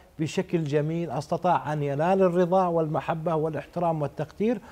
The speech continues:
ومن ثم الانتقال إلى مرحلة ما بعد الأمسيات في هذه الجمعيات إلى الألعاب الشعبية إلى خلافه. مثلًا،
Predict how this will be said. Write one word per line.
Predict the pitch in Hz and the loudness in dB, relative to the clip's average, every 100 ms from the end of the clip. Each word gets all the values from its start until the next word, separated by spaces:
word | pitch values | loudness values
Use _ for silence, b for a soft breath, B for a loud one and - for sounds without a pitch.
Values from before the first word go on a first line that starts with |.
| B B | B B
ومن | 165 185 180 | 2 4 4
ثم | 202 196 | 2 2
الانتقال | 190 151 165 151 160 180 175 | 0 0 -4 -4 -2 0 0
إلى | 151 147 | 0 0
مرحلة | 151 147 - 156 151 - B B - | 0 -2 -2 -4 -4 -12 B B 0
ما | 151 156 | 4 6
بعد | 156 143 123 101 | 6 2 0 -4
الأمسيات | 143 139 127 151 - 151 143 - | -2 0 0 -4 -2 0 0 0
في | 143 | 0
هذه | 135 135 135 | 0 0 0
الجمعيات | 135 123 135 160 156 | 0 -2 -2 -2 -4
إلى | - 139 147 151 B B B 135 | -4 0 0 -2 B B B -2
الألعاب | 143 135 - 143 | 2 4 4 2
الشعبية | 139 - 127 117 151 151 | 0 0 -2 0 0 0
إلى | 117 139 127 | 0 0 0
خلافه. | - 110 92 127 | 0 -4 -2 0
مثلًا، | 196 214 214 214 | 0 2 2 2